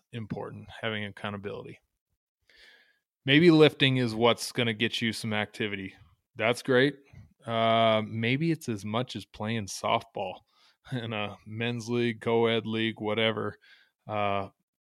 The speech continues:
a beer league of some sort, playing a couple nights a week. Uh, if you're at that fitness level, that could be something. So, uh, and helpful.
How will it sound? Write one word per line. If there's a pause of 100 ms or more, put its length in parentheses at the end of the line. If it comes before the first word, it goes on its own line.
a
beer
league
of
some
sort,
playing
a
couple
nights
a
week. (960)
Uh,
if
you're
at
that
fitness
level, (800)
that (200)
could
be
something. (240)
So, (200)
uh,
and
helpful.